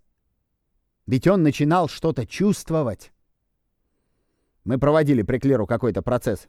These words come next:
в течение некоторого времени, и он начинал чувствовать себя плохо.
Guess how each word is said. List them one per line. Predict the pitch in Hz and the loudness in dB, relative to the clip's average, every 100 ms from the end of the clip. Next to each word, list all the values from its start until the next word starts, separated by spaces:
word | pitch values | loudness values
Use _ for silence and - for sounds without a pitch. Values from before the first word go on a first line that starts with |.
| _ | _
в | |
течение | 131 - 127 110 | -6 -2 0 2
некоторого | 117 110 - 98 95 | 0 -2 -4 -6 -2
времени, | 139 214 247 254 | 0 0 2 2
и | 175 | 2
он | 131 185 | 2 2
начинал | 190 160 127 151 165 | 0 0 0 0 -2
чувствовать | - 143 - 120 110 | 0 0 0 -6 -8
себя | 80 101 | -8 -10
плохо. | - 76 - | -10 -12 -14